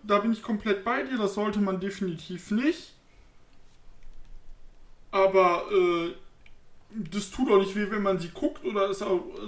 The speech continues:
äh, ein, äh, Zeitklauer, das auf keinen Fall. Aber, äh, wie gesagt, ich hab mich von ihr weitestgehend unterhalten lassen. Und, äh, wie gesagt,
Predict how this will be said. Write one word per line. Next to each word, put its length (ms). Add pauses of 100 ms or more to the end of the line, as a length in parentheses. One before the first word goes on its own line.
(280)
äh, 40
ein, 340
äh, 280
Zeitklauer, 800
das 160
auf 120
keinen 200
Fall. 380 (1900)
Aber, 480
äh, 280
wie 100
gesagt, 400
ich 160
hab 120
mich 200
von 180
ihr 260 (140)
weitestgehend 640
unterhalten 560
lassen. 480 (580)
Und, 360
äh, 40 (460)
wie 180
gesagt, 380